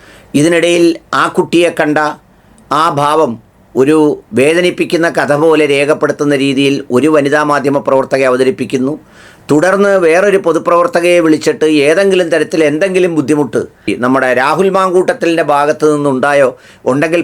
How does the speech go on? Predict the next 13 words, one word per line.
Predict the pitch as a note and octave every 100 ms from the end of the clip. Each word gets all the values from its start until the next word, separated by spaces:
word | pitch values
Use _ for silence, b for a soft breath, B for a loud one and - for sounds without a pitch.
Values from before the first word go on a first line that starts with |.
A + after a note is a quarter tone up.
| -
പറയൂ, | C3+ D3 D#3+ D3
ഞങ്ങളെല്ലാം | C3 D#3 D#3 D3+ B2+
ചെയ്തു | B2+ C#3
കൊള്ളാമെന്ന് | C#3+ C#3+ C#3+ C#3+ C3+
പറയുന്നു. | C3 C3+ C#3
ഉടനെ | D3+ C#3 C#3+ D3
ക്രൈംബ്രാഞ്ച് | A#2+ C3 C3+ C#3 C#3+ C#3+ C#3
വരുന്നു, | C3 B2+ C#3+ E3+ B B B
ഉടനെ | B2+ D3 D#3+ D3
ആരും | D#3 C3+
പരാതിയില്ലെന്ന് | C3 C#3 D#3+ E3 D3 C#3+ D3
പറയുന്നു, | C3+ C#3 C#3 D3 F3
ഉടനെ | C3+ D3+